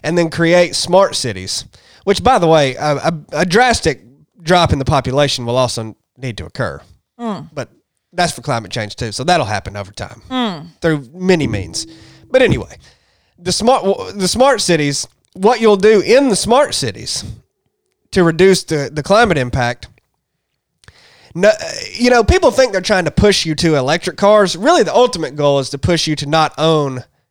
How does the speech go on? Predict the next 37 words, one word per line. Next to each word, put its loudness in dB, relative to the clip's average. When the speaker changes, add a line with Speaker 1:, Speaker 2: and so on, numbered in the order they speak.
Speaker 1:
to -4
not 2
privately 0
own 0
a -8
car. -6
That's 0
the 2
ultimate 0
goal. -10
They're 2
really 4
not -2
pushing 0
you -8
to -8
electric -10
cars, -8
really. -8
Uh, -8
they're 2
really 4
not. -4
They're 2
just 0
trying 2
to 0
get -2
you -4
away 2
from -4
the -12
car 2
you -2
own 0
now. 0
But 0